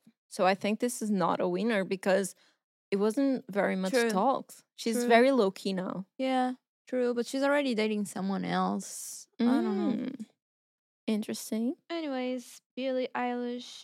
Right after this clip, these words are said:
Speaker 2: and Jesse Rutherford. This was,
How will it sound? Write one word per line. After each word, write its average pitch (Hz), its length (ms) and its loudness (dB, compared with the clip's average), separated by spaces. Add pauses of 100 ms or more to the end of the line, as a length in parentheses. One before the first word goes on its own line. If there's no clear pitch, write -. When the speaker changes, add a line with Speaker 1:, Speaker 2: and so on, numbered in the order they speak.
Speaker 2:
and 226 360 -4
Jesse 226 580 -6
Rutherford. 320 1300 -4 (100)
This 370 320 -6
was, 440 380 -4